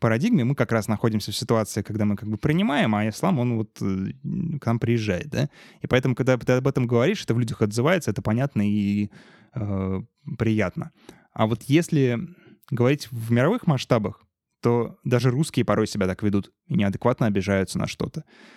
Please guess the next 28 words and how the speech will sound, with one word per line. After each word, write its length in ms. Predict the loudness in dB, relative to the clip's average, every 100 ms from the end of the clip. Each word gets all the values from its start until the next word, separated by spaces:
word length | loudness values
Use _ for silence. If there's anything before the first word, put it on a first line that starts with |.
| -10 -2
Э, 280 | 0 0 -2
как 180 | -6 0
вам 140 | 2 2
пример 380 | 0 0 -2 -4 _ _ _ _ -20 -8
такой 280 | 0 2 2
обидчивости? 640 | 0 -2 0 0 -2 -4
Это, 380 | -2 2 2 0 -8 -8 -2
допустим, 480 | 0 2 0 2
американские 600 | 2 2 2 0 0 -4
фильмы 240 | -6 -2 -2
про 120 | 0
войну 380 | 0 0 -2 -6 _ _ _
или 180 | -2 -2
игры 240 | 0 0
про 140 | 0 -2
войну. 340 | -2 -4 -8 -14 _ _ _ _ -20 -20 -6
А, 500 | -4 -2 -2 -4 -10 _ _
русские 460 | -4 0 0 2 0
постоянно 540 | 0 0 0 2 0 -2
спамят 460 | -2 0 0 -2
какими-то 800 | -6 -4 -2 0 0 -2 -2 -4
мерзкими 540 | -4 0 0 0 -4 -4
комментами, 560 | -2 0 0 0 0 -2
там, 320 | -2 -4 -4
допустим: 360 | -4 -6 -8 0
«А, 420 | 2 4 2 0
в 60 | 0
Battlefield 560 | 0 -2 0 0 0